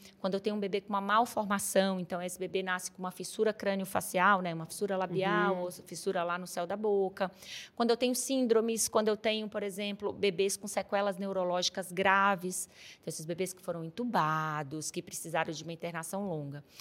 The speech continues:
Speaker 1: Isso não significa não poder amamentar, mas são coisas que vão afastando essa pessoa da amamentação.
Speaker 2: Sim.
Speaker 1: Eu trabalhei em U T I muitos anos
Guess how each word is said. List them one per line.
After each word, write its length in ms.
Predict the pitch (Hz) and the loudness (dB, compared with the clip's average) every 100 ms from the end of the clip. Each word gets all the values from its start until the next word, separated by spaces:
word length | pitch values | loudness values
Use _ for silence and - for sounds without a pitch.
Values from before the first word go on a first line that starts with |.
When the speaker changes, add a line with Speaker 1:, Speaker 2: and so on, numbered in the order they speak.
| - - - | -18 -16 -6
Speaker 1:
Isso 240 | - 240 254 | 0 2 4
não 140 | 254 | 4
significa 440 | 302 277 262 269 262 | 2 -2 -2 -2 2
não 280 | 247 262 | 4 2
poder 340 | 302 294 233 220 | 2 0 2 0
amamentar, 540 | 226 226 269 277 214 - | -2 -4 -6 -6 -10 -8
mas 160 | 170 - | -8 -4
são 160 | 180 | -6
coisas 360 | 175 175 180 190 | -4 -4 -4 -8
que 140 | - | -10
vão 320 | 190 175 180 214 | -6 -4 -4 -4
afastando 540 | 233 214 - 185 185 | -4 -6 -6 -6 -6
essa 160 | 196 196 | -4 -4
pessoa 380 | 208 - 175 | -4 -4 -4
da 80 | 175 | -4
amamentação. 680 | 175 180 185 190 233 - 156 - | -4 -4 -6 -4 -6 -6 -10 -10
Speaker 2:
Sim. 400 | - - 156 139 135 | -4 0 0 -2 0
Speaker 1:
Eu 60 | |
trabalhei 340 | 175 185 190 202 | 6 6 6 2
em 40 | |
U 60 | 202 | 0
T 140 | 214 | 0
I 100 | 208 | 0
muitos 420 | 202 226 285 208 | 0 -2 -2 0
anos 720 | 185 185 226 247 190 170 - | 2 2 2 2 0 -2 -6